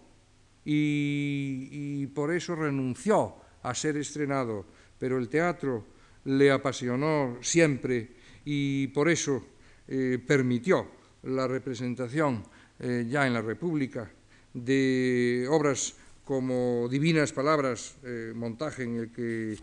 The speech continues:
eh, colaboraron Rivas Cherif, eh, Margarita Xirgu y el propio Castelao, eh, en la, en la escenografía. Eh, un teatro ideal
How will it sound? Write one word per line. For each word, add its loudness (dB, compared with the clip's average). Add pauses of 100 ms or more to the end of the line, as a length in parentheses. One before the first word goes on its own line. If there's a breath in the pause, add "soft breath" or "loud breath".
(240 loud breath)
eh, -6
colaboraron -2
Rivas -4
Cherif, -2
eh, -8
Margarita -6
Xirgu -2 (360 loud breath)
y -4
el -6
propio -6
Castelao, -2 (320 loud breath)
eh, -6 (280)
en -6
la, -6 (580)
en -8
la -6
escenografía. -4 (420 loud breath)
Eh, 2 (300)
un 8
teatro 0
ideal 4